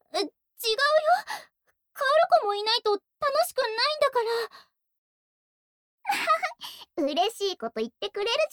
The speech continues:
じゃん。お姉ちゃん、愛してるぜ。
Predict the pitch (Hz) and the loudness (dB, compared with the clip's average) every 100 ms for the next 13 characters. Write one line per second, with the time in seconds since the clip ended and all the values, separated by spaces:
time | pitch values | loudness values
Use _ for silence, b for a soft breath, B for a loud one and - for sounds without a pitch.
0 | 659 508 381 294 _ _ _ _ _ - | 0 -2 -6 -10 _ _ _ _ _ -10
1 | 208 196 214 269 262 - 202 330 587 _ | -4 -2 0 -2 -4 -8 -6 -4 -6 _
2 | _ _ _ - 480 466 494 - - 539 | _ _ _ -2 0 0 -4 -4 -2 -2
3 | 392 | -2